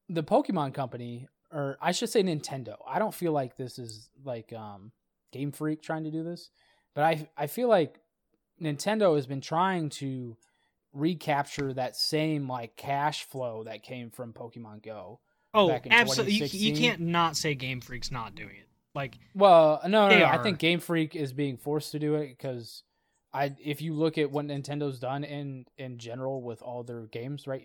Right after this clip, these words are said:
Speaker 1: with all their game properties, with, like, Mario and the Mario Kart, it's very, very heavy in microtransactions. All the Pokemon games that they've come out with or whatever are all heavy on microtransactions,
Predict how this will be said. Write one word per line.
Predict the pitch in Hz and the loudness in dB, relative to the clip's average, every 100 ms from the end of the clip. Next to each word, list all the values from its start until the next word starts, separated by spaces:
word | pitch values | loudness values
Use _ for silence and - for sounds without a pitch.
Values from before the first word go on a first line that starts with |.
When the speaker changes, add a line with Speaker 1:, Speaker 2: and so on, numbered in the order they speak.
| - | -14
Speaker 1:
with | 139 135 | -12 -8
all | 131 135 | -4 -4
their | 127 | -4
game | 135 131 | -6 -4
properties, | 135 131 139 135 123 | -2 -2 -4 -6 -8
with, | 123 | -10
like, | 123 | -10
Mario | 127 127 127 127 127 123 | -4 -4 -4 -6 -8 -8
and | 120 | -12
the | 127 | -12
Mario | 120 123 127 | -10 -8 -8
Kart, | 123 131 131 - _ _ | -8 -6 -6 -6 _ _
it's | - 127 | -10 -10
very, | 127 131 135 135 | -8 -6 -4 -4
very | 127 135 127 | -4 -6 -6
heavy | 131 131 131 | -6 -8 -8
in | 127 | -8
microtransactions. | 123 - 131 - 127 127 123 - 127 123 - _ _ | -10 -8 -10 -10 -8 -6 -6 -8 -12 -12 -16 _ _
All | 131 151 175 | 4 6 6
the | 170 | 8
Pokemon | 180 170 175 165 156 | 6 8 4 4 4
games | 156 151 | 2 2
that | 147 | 0
they've | 139 143 | 0 -2
come | 151 147 | 0 -2
out | 139 135 | 0 -2
with | 135 127 | -4 -6
or | 131 | -8
whatever | 131 127 127 127 123 _ _ - | -6 -4 -4 -8 -10 _ _ -6
are | 117 | 0
all | 127 135 | 2 2
heavy | 139 135 135 | 0 -2 -2
on | 131 | -2
microtransactions, | 127 123 123 - 117 117 117 - 123 113 - | -4 -4 -8 -8 -8 -8 -8 -10 -12 -12 -16